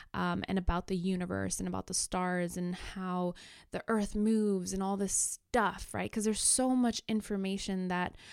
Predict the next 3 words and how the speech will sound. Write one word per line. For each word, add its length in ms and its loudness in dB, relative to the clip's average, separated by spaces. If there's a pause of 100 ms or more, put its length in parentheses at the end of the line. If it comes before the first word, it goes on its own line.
(240)
um, 460 2 (1080)
out 260 0
there, 320 0